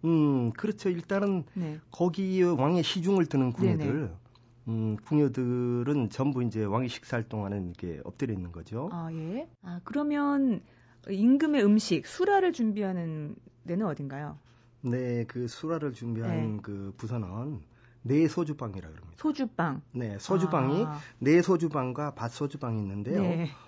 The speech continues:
Speaker 1: 어, 내소주방은 이제 수라를 준비하고
Speaker 2: 예.
Speaker 1: 외소주방은 이제 잔치 음식.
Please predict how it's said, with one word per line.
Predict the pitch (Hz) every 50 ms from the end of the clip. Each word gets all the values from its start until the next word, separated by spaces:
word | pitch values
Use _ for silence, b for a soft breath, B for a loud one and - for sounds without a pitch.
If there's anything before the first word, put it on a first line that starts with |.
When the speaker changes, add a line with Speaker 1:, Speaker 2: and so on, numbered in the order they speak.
| B B
Speaker 1:
어, | - 101 104 110 107
내소주방은 | 110 120 147 156 147 185 170 156 170 151 156 143 135 139 143 151 160 143 113
이제 | 101 110 104 98 95
수라를 | - - - 147 143 131 123 123 117 113 110
준비하고 | - - 110 101 104 104 92 90 87 92 107 135 170
Speaker 2:
예. | 180 170 160 170 214 254
Speaker 1:
외소주방은 | 123 131 139 135 - 156 147 139 139 120 - 123 117 120 120 120 123 135 131 117 98
이제 | 92 90 98 90
잔치 | - - 117 117 120 - 139
음식. | 120 101 101 - - - -